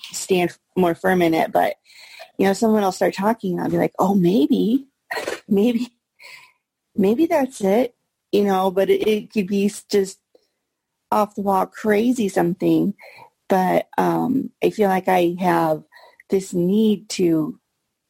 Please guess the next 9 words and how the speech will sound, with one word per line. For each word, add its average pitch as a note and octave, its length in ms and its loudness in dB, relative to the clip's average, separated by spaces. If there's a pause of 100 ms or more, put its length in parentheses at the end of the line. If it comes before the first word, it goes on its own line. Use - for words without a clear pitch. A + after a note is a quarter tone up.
(180)
have G3+ 380 0
it - 140 0
right E3+ 420 0 (480)
that F#3 240 0 (320)
I F3 140 0
will F3 220 -4
listen, F#3 460 -6
I F3+ 180 2
will E3+ 240 0